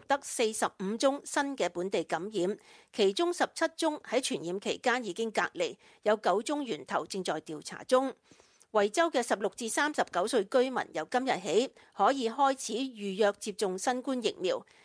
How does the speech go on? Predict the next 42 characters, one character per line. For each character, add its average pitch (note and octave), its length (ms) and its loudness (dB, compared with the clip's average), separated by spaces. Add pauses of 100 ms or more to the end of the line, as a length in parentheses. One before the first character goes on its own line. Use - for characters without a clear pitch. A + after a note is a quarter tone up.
(140)
州 D4 160 4
長 A3+ 280 2
安 C4 120 0
德 C4+ 100 4
魯 G3+ 140 0
斯 C4 240 -4
話， F#3+ 280 2 (440)
喺 C4+ 300 4
嚟 F3+ 200 -2
緊 G3+ 240 0
四 A3 180 2
個 G3+ 140 2
星 C4+ 220 -4
期， D#3+ 260 -2
全 F3 220 -4
州 D4 180 4
各 G3 300 0
地 E3+ 160 -4
嘅 F#3+ 240 -2
五 G3+ 160 -2
十 A#3 180 0
五 F#3+ 160 -6
個 G#3 160 2
疫 G3+ 240 -4
苗 F3+ 220 -2
注 G#3+ 200 -4
射 G3 200 0
站 F3 280 0 (380)
會 A#3+ 160 6
提 C4+ 260 -2
供 D#4 220 -2
超 E4 200 0
過 A3 160 4
八 G#3 280 -2
十 - 220 -6
三 C4+ 420 0
萬 E3+ 240 -2
個 F#3 160 2
預 F3+ 160 -6
約 F3 160 2
時 - 300 -6
間。 G3+ 260 2